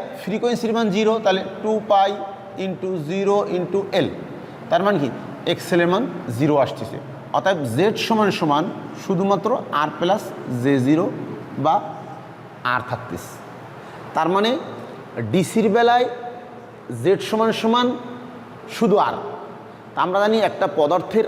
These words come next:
আর বা রেজিস্ট্যান্স কি, কনস্ট্যান্ট। তাই এই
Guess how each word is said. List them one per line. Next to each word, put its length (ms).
আর 280
বা 180
রেজিস্ট্যান্স 600
কি, 120
কনস্ট্যান্ট। 560
তাই 120
এই 160